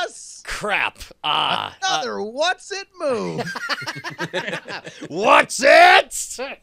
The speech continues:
Speaker 2: <laughs> Listen, the boss is getting mad every time you do this. Uh, listen, Scald, I'm sorry. Um,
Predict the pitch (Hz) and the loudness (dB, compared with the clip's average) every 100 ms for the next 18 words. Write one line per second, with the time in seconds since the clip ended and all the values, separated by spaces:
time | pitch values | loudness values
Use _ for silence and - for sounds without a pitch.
0 | - - - - - 427 349 - 226 156 | -10 -10 -10 -14 -6 0 0 2 0 -2
1 | - - - 320 311 - 233 185 311 269 | -4 2 6 6 6 4 -2 -4 -6 -2
2 | 311 359 330 220 - 185 175 - _ 269 | 0 2 4 4 4 0 -6 -10 _ -2
3 | 339 359 320 339 339 - 349 330 247 165 | 0 0 0 0 0 -2 -4 -4 -4 -6
4 | - - _ _ - 185 190 226 214 180 | -8 -20 _ _ -10 -6 -4 -4 -6 -8
5 | 139 - 175 170 160 139 208 185 127 113 | -8 0 2 2 0 0 2 4 2 -2
6 | - 156 156 151 | -4 -2 -2 -6